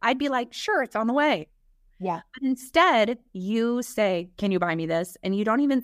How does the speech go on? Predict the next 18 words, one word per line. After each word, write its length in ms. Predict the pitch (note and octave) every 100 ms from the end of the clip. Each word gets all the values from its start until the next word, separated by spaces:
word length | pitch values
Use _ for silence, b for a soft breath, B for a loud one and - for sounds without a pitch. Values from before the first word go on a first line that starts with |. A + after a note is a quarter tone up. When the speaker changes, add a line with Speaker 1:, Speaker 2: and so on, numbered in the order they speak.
| -
Speaker 1:
like, 240 | F3 E3+ -
have 200 | F#3+ F#3
any 240 | F3 F3+ F#3+
pleasantries. 720 | - C4 C4+ - - - - _ _ _ _ -
And 80 | G3+
he's 120 | F#3+
like, 160 | D#3+ - _ _
Speaker 2:
Yeah. 100 | G#3+
Speaker 1:
"That's 120 | A3 A#3
not 160 | G3+
me." 240 | F3 A3+ B3+ C#4+ -
Speaker 2:
A 80 | F3+
little. 400 | E3+ E3+ G3 -
Yeah. 360 | G#3 D4 A3 F3+
Speaker 1:
Right. 300 | F4 G#3+ - _ _ -
He 140 | B3+
Speaker 2:
Yeah. 100 | C4
Speaker 1:
goes, 260 | A3 G3+